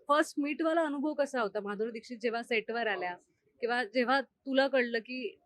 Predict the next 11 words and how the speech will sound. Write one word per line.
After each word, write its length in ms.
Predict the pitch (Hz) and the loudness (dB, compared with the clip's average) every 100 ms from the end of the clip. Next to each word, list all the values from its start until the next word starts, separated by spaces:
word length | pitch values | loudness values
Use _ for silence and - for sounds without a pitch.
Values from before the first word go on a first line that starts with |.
| - | -8
आता 160 | - | 0
यांच्या 320 | 254 247 233 | 2 2 0
प्रोडक्शन 300 | 262 254 262 | 0 0 0
हाऊसमध्ये 380 | 254 247 247 240 | -4 -4 -4 -4
काम 260 | 226 202 214 | 0 0 -2
करायचंय, 400 | 202 185 165 175 | -6 -8 -10 -12
तेव्हा 220 | 208 226 | -10 -10
तुझ्या 280 | 226 233 247 | -8 -2 -2
काय 180 | 233 254 | 0 -2
भावना 340 | 240 196 190 | 0 -2 -4
होत्या? 280 | 175 160 | -8 -12